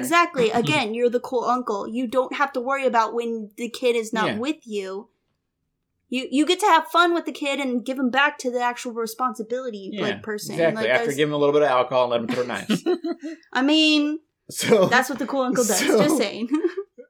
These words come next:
Speaker 2: Uh,
Speaker 1: Michael's being a
Speaker 2: Michael,
Speaker 1: jerk.
Speaker 2: yeah, Michael's being a jerk. Uh, Locke leaves.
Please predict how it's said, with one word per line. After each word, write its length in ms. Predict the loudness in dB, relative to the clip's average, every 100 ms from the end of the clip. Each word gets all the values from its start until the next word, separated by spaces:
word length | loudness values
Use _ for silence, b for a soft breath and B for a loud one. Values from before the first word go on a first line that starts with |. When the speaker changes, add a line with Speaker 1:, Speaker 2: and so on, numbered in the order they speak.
| _ _ _ _ _
Speaker 2:
Uh, 520 | -2 2 4 4 4 0
Speaker 1:
Michael's 280 | -4 -4 -4
being 160 | -2 -2
a 40 |
Speaker 2:
Michael, 280 | -2 0 -2
Speaker 1:
jerk. 80 | 0
Speaker 2:
yeah, 160 | 0
Michael's 360 | 0 0 -2 -2
being 180 | -2 -4
a 60 |
jerk. 320 | 0 0 0 -4 -12 -8 -8
Uh, 360 | 0 2 4
Locke 280 | 4 0 -2
leaves. 280 | -4 -4